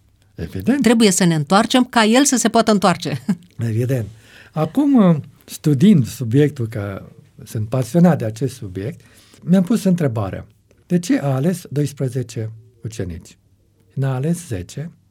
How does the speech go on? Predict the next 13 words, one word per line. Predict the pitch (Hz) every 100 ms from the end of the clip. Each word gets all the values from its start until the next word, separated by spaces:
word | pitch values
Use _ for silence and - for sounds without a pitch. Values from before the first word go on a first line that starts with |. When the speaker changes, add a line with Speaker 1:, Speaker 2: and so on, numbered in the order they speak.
| _ _ _
Speaker 1:
sau | - 110
douăzeci. | 113 110 92 87 - - _ _ _ _ _ _ _
Și | - 151 143 135 127 - _ _ _ _ _ _ _ _ _ _ _ _ -
am | 196
găsit | 202 185 269
un | 165
răspuns, | 127 117 - 104 107 151 - _ _ _ _ _
chiar | 143 117 107
un | 110
răspuns | 127 - 139 120 107
foarte | 139 123 110 98 95 92 - _ _ _ _
sigur, | - 117 101 120 151 - 117
în | 104